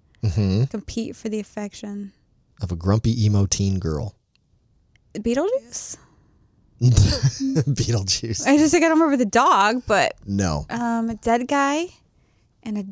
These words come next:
Speaker 2: dog
Speaker 1: I wonder if
Speaker 2: compete for the affection of
Speaker 1: I hope there's
Speaker 2: an
Speaker 1: people at
Speaker 2: emo
Speaker 1: home that are, like, yelling.
Speaker 2: girl. They probably are. It's like, "Come on!" A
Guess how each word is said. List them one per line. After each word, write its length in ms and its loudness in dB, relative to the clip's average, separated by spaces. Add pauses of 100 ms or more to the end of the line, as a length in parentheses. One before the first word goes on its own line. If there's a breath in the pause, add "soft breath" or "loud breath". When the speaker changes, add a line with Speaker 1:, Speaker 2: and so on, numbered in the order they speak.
(360)
Speaker 2:
dog 600 -2 (1300 loud breath)
Speaker 1:
I 60 -4
wonder 160 0
if 60 -2
Speaker 2:
compete 380 -2
for 340 -4
the 120 -2
affection 500 -8
of 560 -10
Speaker 1:
I 60 6
hope 200 4
there's 140 4
Speaker 2:
an 60 -6
Speaker 1:
people 280 4
at 80 4
Speaker 2:
emo 80 2
Speaker 1:
home 260 4
that 100 4
are, 80 4
like, 200 2
yelling. 560 0
Speaker 2:
girl. 320 -4
They 160 0
probably 340 0
are. 100 2
It's 100 -2
like, 160 -6
"Come 260 4
on!" 460 6
A 100 -4